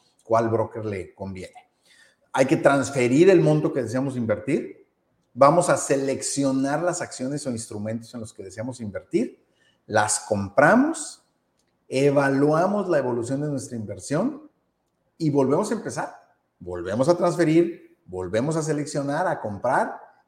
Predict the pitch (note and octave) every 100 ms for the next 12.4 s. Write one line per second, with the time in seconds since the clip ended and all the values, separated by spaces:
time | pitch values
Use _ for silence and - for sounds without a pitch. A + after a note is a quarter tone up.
0 | _ B2 B2+ A#2+ G#2+ G2+ G#2 F2+ - -
1 | A#2+ A#2 - D#3+ - - - - _ _
2 | G#2+ - F#3 G#3 - A#2 A2+ B2 C#3+ D3
3 | D3 D3 D3 - D3+ E3+ D3+ - D#3+ -
4 | A#2 A2 G#2+ - C3 - - _ _ _
5 | A2 A2+ C#3 C3 C3 C3 - - B2+ G2
6 | - - - _ _ _ G#2+ A2 A2 A2+
7 | C#3+ D#3+ E3+ E3 C#3+ F3 F#3+ G#3 G3+ -
8 | - _ _ _ - G#2+ G#2+ - G#2+ B2+
9 | E3 - B2+ C#3 - - A#2 - G#2+ C3
10 | D3+ F3 F#3+ - - _ _ _ _ _
11 | _ B2 A#2+ G#2 G#2 A2 A2 A2 A#2+ -
12 | - G2+ F#2 F2